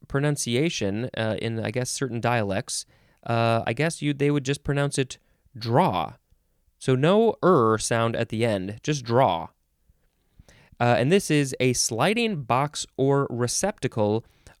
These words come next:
opened by pulling out and closed by pushing in. Wait, what? A sliding box or receptacle. So it slides, uh, I guess the door of it slides, right?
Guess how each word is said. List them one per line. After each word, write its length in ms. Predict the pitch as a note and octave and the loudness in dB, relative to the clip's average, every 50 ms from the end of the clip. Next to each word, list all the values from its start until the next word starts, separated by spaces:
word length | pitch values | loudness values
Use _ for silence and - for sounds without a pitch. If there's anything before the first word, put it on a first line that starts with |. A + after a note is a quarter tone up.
| _ - | _ 4
opened 440 | D#3 G#3+ G#3+ - A3 G#3+ A3 G3+ - | 4 4 4 4 2 2 2 -2 -4
by 260 | - B2 A2+ A#2+ A2+ | -4 -2 0 0 0
pulling 480 | A2 _ - - F#3 G3+ G#3+ G#3+ G#3 G3 - | 0 _ -2 0 0 2 2 2 0 0 0
out 320 | - C3+ C#3+ D3 D3 - - _ _ | 0 2 2 0 -2 -6 -16 _ _
and 180 | - C3 C3+ B2+ | -4 -4 -4 -4
closed 540 | - - F#3 G#3 F3 B2+ A#2+ B2 B2 B2 - - | -4 0 2 4 4 4 4 2 0 -4 -8 -10
by 200 | - A#2+ B2+ C3+ | -4 -2 0 0
pushing 460 | C3+ - - A#2 A2+ - - D3 E3 D#3 | 0 -2 -4 -4 -4 -2 -2 -2 -2 0
in. 440 | - A3 A3+ C#3 G2 F2 D2+ - - _ _ _ _ _ _ _ _ _ _ _ _ _ _ _ _ _ _ _ _ _ _ _ _ _ _ _ _ _ _ _ _ _ | 0 0 2 2 0 -2 -6 -10 -12 _ _ _ _ _ _ _ _ _ _ _ _ _ _ _ _ _ _ _ _ _ _ _ _ _ _ _ _ _ _ _ _ _
Wait, 360 | - D#3 A#2+ G2+ F2 - - - _ _ C3 | -14 -8 -6 -6 -6 -6 -8 -12 _ _ -4
what? 260 | C3+ C3+ E3+ G3+ - _ _ - - - - - _ _ _ _ _ _ - - D3+ - | -2 0 0 0 -2 _ _ -20 -20 -20 -20 -20 _ _ _ _ _ _ -20 -20 -10 -6
A 100 | - C3+ | -4 -4
sliding 600 | - - - A#2+ A#2 B2 D#3+ G3+ A#3+ C4 C4 G#3+ | -2 -2 -2 -2 0 0 2 2 0 0 -2 -2
box 340 | E3+ - C#3 D#3 E3+ - - | -2 0 0 0 -2 -4 -4
or 100 | D#3 C#3+ | -2 -2
receptacle. 720 | C#3+ C#3+ - E3+ E3+ - - - - A2+ A2 G#2+ A2 _ _ _ _ _ _ _ _ _ _ _ _ _ _ _ _ _ _ _ - | -2 -2 -4 -6 -6 -6 -6 -6 -2 -2 -2 -2 -4 _ _ _ _ _ _ _ _ _ _ _ _ _ _ _ _ _ _ _ -10
So 160 | - - C3 | -4 -4 -2
it 100 | B2 - | -2 -2
slides, 960 | - - - - B2+ C#3 D#3+ F3+ F#3+ G#3 A3+ B3 A#3+ A#3 - - - - - - _ _ _ _ _ _ _ _ _ _ _ _ _ _ _ _ - | -4 -6 -4 -4 -4 -2 0 0 2 0 0 -2 -4 -6 -6 -6 -6 -6 -8 -12 _ _ _ _ _ _ _ _ _ _ _ _ _ _ _ _ -4
uh, 600 | C3+ C3+ C3+ C3 C3 B2+ B2+ B2+ B2 B2 A#2+ A#2+ - | -2 0 2 2 2 2 2 2 2 0 0 -2 -2
I 60 | B2 | 0
guess 200 | C3 F3+ G3 - | 0 0 0 -2
the 100 | - C3 | -4 -6
door 480 | A2+ A2+ - - C3+ E3 F3+ D3+ A#2+ | -6 -4 0 2 4 4 6 4 4
of 100 | A2+ G#2 | 2 2
it 160 | A2 G#2 F#2+ - | 0 -2 -2 -2
slides, 720 | - - - A2+ G#2+ G2+ F#2 E2+ D#2+ G2 G#2+ - - - | -6 -6 -6 -4 -4 -4 -4 -4 -6 -8 -10 -8 -4 0
right? 280 | G#2+ C3 E3+ F#3 F#3 | 0 2 2 0 -2